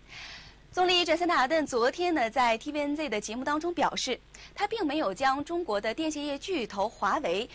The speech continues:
排除在新西兰五G的网络建设之外。那么，如果未来的新西兰的情报机关对于国家安全的担忧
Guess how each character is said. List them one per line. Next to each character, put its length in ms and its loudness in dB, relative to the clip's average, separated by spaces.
排 120 -2
除 140 -2
在 160 2
新 160 -6
西 120 -6
兰 200 0
五 220 -6
G 180 -4
的 120 -2
网 160 -4
络 100 -6
建 140 -6
设 100 -8
之 160 -8
外。 180 2
那 80 -2
么， 80 4
如 140 0
果 100 2
未 160 2
来 180 4
的 80 2
新 160 -2
西 100 -4
兰 120 4
的 100 -2
情 220 -6
报 180 4
机 160 -6
关 300 2
对 200 -2
于 80 -2
国 160 0
家 160 0
安 180 0
全 120 -10
的 100 -4
担 180 0
忧 200 2